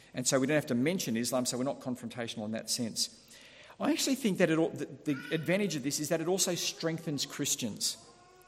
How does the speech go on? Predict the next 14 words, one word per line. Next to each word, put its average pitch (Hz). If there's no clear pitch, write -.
because 175
it 185
helps 226
us 180
as 170
Christians -
to 139
see 147
that 143
what 135
we 165
believe 127
is 117
true. 110